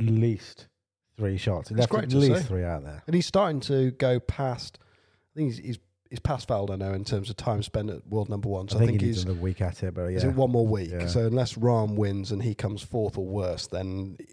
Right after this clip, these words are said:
Speaker 2: he's gonna do that,
Speaker 1: He's
Speaker 2: which
Speaker 1: got about,
Speaker 2: means
Speaker 1: he's got about
Speaker 2: I think
Speaker 1: two hundred and fifty.
Speaker 2: since rankings began, that means he's the
Speaker 1: Third.
Speaker 2: third.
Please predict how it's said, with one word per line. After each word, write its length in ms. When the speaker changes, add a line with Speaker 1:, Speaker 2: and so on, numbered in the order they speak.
Speaker 2:
he's 200
gonna 200
do 300
that, 180
Speaker 1:
He's 100
Speaker 2:
which 120
Speaker 1:
got 80
about, 160
Speaker 2:
means 200
Speaker 1:
he's 140
got 100
about 140
Speaker 2:
I 20
think 100
Speaker 1:
two 80
hundred 240
and 100
fifty. 240
Speaker 2:
since 360
rankings 540
began, 440
that 140
means 360
he's 260
the 720
Speaker 1:
Third. 200
Speaker 2:
third. 200